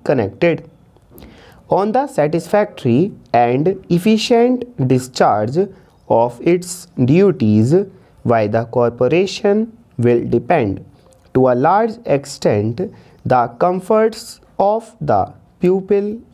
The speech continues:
of Delhi, water, light, and other needs, without which life is not at all possible, will now have to be provided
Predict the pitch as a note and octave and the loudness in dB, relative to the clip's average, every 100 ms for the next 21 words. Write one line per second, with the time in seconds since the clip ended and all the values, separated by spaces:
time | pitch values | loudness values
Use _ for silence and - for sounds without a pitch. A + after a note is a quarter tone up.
0 | - A2 A2 - C3 C#3+ A2 A2 A#2+ F#3 | -2 0 0 -2 -2 0 0 -2 -2 -4
1 | - - - - C#3 D#3 F3 G#3 A3 B3 | -8 -20 -14 -2 2 2 0 0 0 -4
2 | - - C3+ A#2 A2 D3 - - - B2 | -10 -2 2 2 2 -2 -6 -12 -2 0
3 | A#2+ A#2+ D#3+ E3 G3+ G#3+ - - - - | 0 0 -2 2 0 0 -6 -18 -12 -2
4 | D3+ B2+ A#2 A2+ F3 G3 G3+ - _ - | 2 4 2 0 0 0 0 -14 _ -20
5 | - - - C3 D3 G3 A#3+ C#4 C3+ A#2 | -20 -12 0 2 4 4 2 0 0 0
6 | A#2 - F#3+ - - - C3+ E3 F#3 G#3+ | 0 0 0 0 -6 0 4 4 2 -2
7 | G#3+ - - - C#3 B2+ - E3 E3+ B2+ | -6 -16 -8 0 0 0 0 2 4 2
8 | G#2+ - - _ - - B2+ A#2+ - E3 | 0 -4 -10 _ -10 0 0 0 -4 0
9 | F3 F#3 F#3+ - _ - C#3+ D3 A#3 A3 | 0 0 -4 -10 _ 0 0 2 0 2
10 | A2+ G#2 D3 - - - - C3 F#3+ B3 | 2 2 -2 -4 -16 -14 -2 2 2 0
11 | B3 C#3+ C3+ A2+ G#2+ D#3+ - - - - | -2 0 2 2 0 -2 -8 -20 -8 -2
12 | E3+ F#3 F#3+ D3+ - - - G3+ G#3+ B3+ | 0 0 -2 -6 -14 -18 -4 0 2 0
13 | B3+ - C#3+ C3 E3+ G3+ C3 G#2+ A2+ E3+ | -2 -2 -2 2 2 0 0 2 2 0